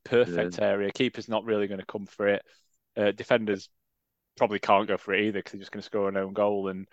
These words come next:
Speaker 1: yeah, as I said too, very, very nineteen eighty-nine, like, sort of Bryson
Speaker 2: Yeah.
Speaker 1: to Dean or, um,
Speaker 2: Yeah.
Speaker 1: Bradshaw
Speaker 2: Yeah.
Speaker 1: to Bryson or something. Pro-, proper diving header. Not
Speaker 2: Yeah. Well, well, I think Ndiaye was poised to, to, like, possibly score, though his heading's not, not always great.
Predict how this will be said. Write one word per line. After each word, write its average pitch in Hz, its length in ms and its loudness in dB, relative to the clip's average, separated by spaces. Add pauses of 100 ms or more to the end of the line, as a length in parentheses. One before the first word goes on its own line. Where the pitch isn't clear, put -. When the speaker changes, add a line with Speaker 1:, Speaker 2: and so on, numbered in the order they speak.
(460)
Speaker 1:
yeah, 160 140 6
as 147 60 0
I - 20 -10
said 175 200 0
too, 220 200 2
very, 160 220 2
very 208 320 4
nineteen 151 480 2
eighty-nine, 123 720 0 (140)
like, 123 200 2
sort 143 180 2
of 110 120 -6
Bryson 113 480 8
Speaker 2:
Yeah. 87 60 4
Speaker 1:
to 87 80 2
Dean 147 360 4
or, 101 540 4
um, 78 80 0
Speaker 2:
Yeah. 78 160 -4 (300)
Speaker 1:
Bradshaw 117 380 2
Speaker 2:
Yeah. 110 60 0
Speaker 1:
to - 140 -10
Bryson 123 460 4
or 107 100 -2
something. 101 260 -4
Pro-, 170 260 -8 (260)
proper 202 400 -2
diving 104 400 4
header. 104 300 2 (200)
Not 139 120 0
Speaker 2:
Yeah. 55 180 -2 (240)
Well, 147 160 6
well, 196 160 10
I 185 40 12
think 247 160 8
Ndiaye 208 520 10
was 117 140 6
poised 123 500 6
to, 104 180 2 (120)
to, 101 180 2
like, 95 300 8 (240)
possibly 92 440 2
score, 87 380 4
though 73 140 0
his 76 120 -2
heading's 67 480 -6
not, 76 200 -8
not 73 160 -6
always 65 260 -2
great. 67 280 -2